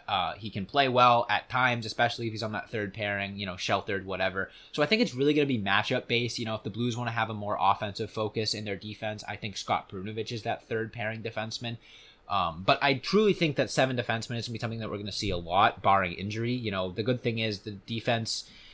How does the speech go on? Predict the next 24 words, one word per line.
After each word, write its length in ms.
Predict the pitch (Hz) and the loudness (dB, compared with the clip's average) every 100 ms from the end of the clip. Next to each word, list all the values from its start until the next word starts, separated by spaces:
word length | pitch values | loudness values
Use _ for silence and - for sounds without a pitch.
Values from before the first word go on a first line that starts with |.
| - - | -12 4
has 280 | 120 107 | 4 4
d-, 220 | - - - | -2 -4 0
enough 320 | 127 120 98 | 2 2 4
depth 320 | 107 104 - - | 4 4 4 -2
where 220 | 104 95 | 0 2
if 200 | 104 - | 0 2
guys 320 | 113 101 98 | 4 4 4
do 180 | 95 104 | -2 -2
get 160 | 101 95 | 0 0
hurt, 400 | - 95 90 - | 2 2 2 0
or 40 | 117 | -4
guys 300 | 107 101 98 | 0 0 0
do 140 | 107 | -2
have 140 | 101 | -2
to 60 | 98 | -4
sit 220 | - 98 | -4 0
out, 300 | 92 92 90 - - - - | 0 0 -2 -6 -20 -20 -4
um, 520 | 92 87 85 82 85 - | 0 2 0 -6 -12 -6
or 120 | 110 | -2
whatever, 480 | 98 98 101 90 87 - - | 4 6 6 6 0 -4 -10
you 120 | 104 | -4
know, 220 | 95 90 90 - - 123 | -2 -2 -4 -8 -16 -6
Mikkola, 440 | 123 120 123 113 107 | 2 2 6 6 6
Scandella, 640 | - 113 104 110 110 104 | 6 0 8 8 10 6